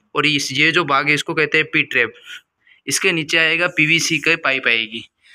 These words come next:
तो जी हाँ मित्रों, मेरा नाम है जयमीन। मेरी YouTube चैनल में आपका फिर से हार्दिक स्वागत करता हूँ। जो चैनल में नए आए हो तो चैनल को लाइक, शेयर और सब्सक्राइब करके जाना,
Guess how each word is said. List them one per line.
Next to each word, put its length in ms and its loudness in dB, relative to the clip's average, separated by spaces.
तो 80 -6
जी 160 0
हाँ 160 2
मित्रों, 340 2
मेरा 280 2
नाम 220 0
है 100 -2
जयमीन। 460 -2
मेरी 420 0
YouTube 260 -2
चैनल 300 0
में 140 0
आपका 180 -4
फिर 160 -4
से 140 -2
हार्दिक 300 -4
स्वागत 380 -2
करता 260 -2
हूँ। 200 -4
जो 160 -2
चैनल 340 0
में 140 0
नए 240 2
आए 160 4
हो 60 0
तो 120 0
चैनल 320 0
को 100 0
लाइक, 320 -2
शेयर 300 0
और 100 0
सब्सक्राइब 460 0
करके 320 0
जाना, 340 0